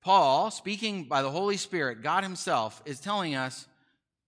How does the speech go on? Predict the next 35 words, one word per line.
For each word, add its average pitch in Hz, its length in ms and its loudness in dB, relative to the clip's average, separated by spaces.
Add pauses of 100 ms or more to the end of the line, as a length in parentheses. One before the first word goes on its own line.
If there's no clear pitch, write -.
(120)
to, 151 140 -10
in 180 140 -8
our 185 140 2
minds, 147 840 2
start 123 520 -2 (420)
with 110 140 -16
humility. 104 720 -8 (680)
The 131 100 -8
first 214 600 -2
battle 180 600 0
in 139 100 -8
humility 147 540 -4
is 127 200 -12
your 107 100 -12
mind. 95 480 -12 (1160)
How 175 220 0
you 151 240 -4
view 131 500 0
other 127 220 -4
people, 113 380 -8
your 120 140 -6
perspective 113 960 -8 (720)
of 110 140 -14
what 143 220 -2
life 156 260 -2
is 143 120 -8
about 113 380 -2
and 120 120 -10
how 170 300 0
you 135 140 -6
should 120 200 -10
think 160 180 -6
about 107 300 -6
other 113 280 -6
people. 95 580 -16